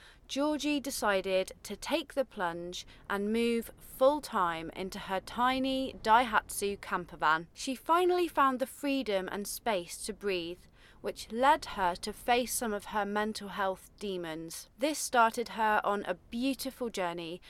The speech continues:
towards self-acceptance, honesty, and the courage to share her struggles with others.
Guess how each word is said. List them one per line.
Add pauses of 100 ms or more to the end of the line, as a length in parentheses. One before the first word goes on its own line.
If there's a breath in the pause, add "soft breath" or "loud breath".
(160 loud breath)
towards
self-acceptance, (120)
honesty,
and
the
courage
to
share
her
struggles
with
others.